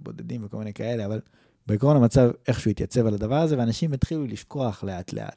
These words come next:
זאת אומרת, היום, אם אתה אומר, "אני נוסע לים המלח", עולה על כביש אחד, ש-, חוצה את השטחים, מגיע לים המלח, ואף אחד לא עושה את זה מעניין. מישהו רוצה לנסוע לכנרת, נוס-, מ-, מירושלים, כביש הבקעה, לאף אחד זה לא נראה מוזר, זאת אומרת,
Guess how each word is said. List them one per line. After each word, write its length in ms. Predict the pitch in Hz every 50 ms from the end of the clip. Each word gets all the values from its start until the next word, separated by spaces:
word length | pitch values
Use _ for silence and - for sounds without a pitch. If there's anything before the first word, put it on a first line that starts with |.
| _ -
זאת 120 | - -
אומרת, 240 | 123 135 139 135 -
היום, 240 | 156 180 180 156 147
אם 120 | 151 160
אתה 120 | 147 -
אומר, 340 | 151 131 135 139 151 151 131
"אני 100 | 135 143
נוסע 260 | 147 139 127 - 147
לים 160 | 139 139 127 110
המלח", 440 | 104 104 127 151 175 170 156 - _ _ - - - _ _
עולה 160 | - 160 190
על 80 | 185 160
כביש 260 | - 151 147 131 -
אחד, 280 | 117 - - 104 104 117 - - _ _ _ -
ש-, 120 | - - - -
חוצה 240 | - - - - 196
את 100 | - 170
השטחים, 440 | 147 - - 123 - - 113 117
מגיע 200 | 139 165 196 214 202
לים 120 | 196 196
המלח, 420 | 190 185 190 214 208 185 156 127 139
ואף 140 | 160 160
אחד 120 | - 180 160
לא 60 | 160
עושה 140 | 151 - 165
את 60 | 151
זה 80 | 156 160
מעניין. 420 | 156 151 147 151 160 156 135 104 - - _ _ _ _ _ _
מישהו 200 | - 143 147 156
רוצה 180 | 139 131 - 160
לנסוע 300 | 147 123 - - 143 139
לכנרת, 600 | 135 120 - 131 117 107 107 104 101 107 117 123
נוס-, 260 | 139 143 143 - -
מ-, 320 | 156 151 151 156 156 156 156
מירושלים, 640 | 170 175 156 147 135 - - 113 107 110 110 117 120
כביש 280 | - - 165 165 -
הבקעה, 460 | 170 147 139 131 123 - 98 92 101 120 - _ _ _ _ _ _ _ -
לאף 160 | 180 180 -
אחד 120 | - 202 175
זה 80 | 190
לא 100 | 180 185
נראה 200 | 180 185 180 180
מוזר, 460 | 175 170 165 156 156 160 143 113 101 101
זאת 120 | - -
אומרת, 520 | 117 110 117 120 120 123 127 - _ _